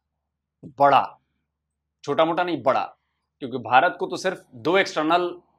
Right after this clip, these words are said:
लोगों से लड़ना है। चलो, तीसरा बांग्लादेश तो अभी गिनती में नहीं है। चाइना को तो कई जगहों पे लड़ना है, चाइना को तो कई जगहों पे लड़ना है।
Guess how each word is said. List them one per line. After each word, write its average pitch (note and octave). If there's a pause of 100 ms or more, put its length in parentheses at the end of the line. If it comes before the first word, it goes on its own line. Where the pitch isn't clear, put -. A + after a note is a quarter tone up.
(420)
लोगों D3+
से D3+
लड़ना C3
है। - (1300)
चलो, D#3+
तीसरा D#3+
बांग्लादेश D3
तो D#3
अभी C#3
गिनती C3
में B2
नहीं G#2+
है। - (1500)
चाइना D#3+
को A3
तो G#3+
कई G#3
जगहों G3
पे A3+
लड़ना B2+
है, - (2000)
चाइना A#2
को F3
तो D#3+
कई D#3+
जगहों D3+
पे D4
लड़ना D3+
है। F#2+